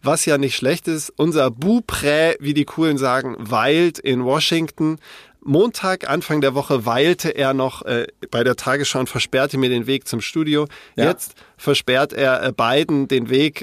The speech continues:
Speaker 1: äh,
Speaker 2: Ja.
Speaker 1: zu seinem Schäferhund, dem er Goodbye sagt. F-, zu viel, zu viel Information auf einmal. Ähm, vielen Dank, lieber Justus, fürs Intro und herzlich willkommen, liebe Zuhörerinnen und Zuhörer, zu Folge siebenundzwanzig,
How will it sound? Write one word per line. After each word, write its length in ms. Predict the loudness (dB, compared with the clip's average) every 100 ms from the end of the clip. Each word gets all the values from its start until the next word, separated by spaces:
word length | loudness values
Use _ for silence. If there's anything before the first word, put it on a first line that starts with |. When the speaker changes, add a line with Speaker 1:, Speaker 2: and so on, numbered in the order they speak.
| -4
Speaker 1:
äh, 100 | -2
Speaker 2:
Ja. 120 | 0
Speaker 1:
zu 80 | 0
seinem 420 | 0 0 0 -2
Schäferhund, 560 | 0 0 0 0 0 0
dem 140 | 0
er 100 | -2
Goodbye 460 | -4 -2 -2 -2 -2
sagt. 260 | -4 -6 -14 -20 -16
F-, 120 | -6
zu 160 | -2
viel, 140 | 0 0
zu 120 | 0
viel 160 | 0 0
Information 600 | 0 -2 -2 -2 -2 -2
auf 140 | -4
einmal. 400 | -4 -2 0 -2 -6 -18 -14 -2
Ähm, 340 | 2 2 0 -6 -16 -20 _ -6
vielen 240 | 2 4
Dank, 180 | 4 0
lieber 220 | 0 2
Justus, 340 | 2 2 0 0
fürs 160 | 0
Intro 300 | 0 -2 -2
und 100 | -2
herzlich 380 | -2 -4 -2 -2
willkommen, 340 | -2 0 0
liebe 220 | 0 -4 -4
Zuhörerinnen 340 | -2 -2 -2
und 100 | -8
Zuhörer, 300 | -6 -4 -6
zu 140 | -8
Folge 200 | -8 -8
siebenundzwanzig, 680 | -6 -8 -8 -8 -8 -10 -14